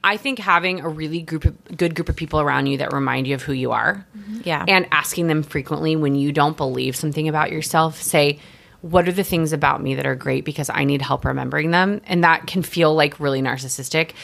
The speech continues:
Speaker 1: but it's also really powerful to know that you have friends and loved ones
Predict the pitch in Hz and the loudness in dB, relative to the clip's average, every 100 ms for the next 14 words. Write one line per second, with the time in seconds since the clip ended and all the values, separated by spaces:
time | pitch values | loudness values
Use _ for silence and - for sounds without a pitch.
0 | - - 165 156 147 175 165 151 - 135 | -10 -4 -2 -2 -2 0 2 4 4 4
1 | 127 - 160 160 156 143 135 131 151 156 | 2 0 -2 0 0 2 4 4 4 0
2 | 147 143 135 - - 147 147 151 151 139 | -2 -2 -2 -2 4 4 4 0 -2 0
3 | 131 139 131 135 | 0 0 -2 -4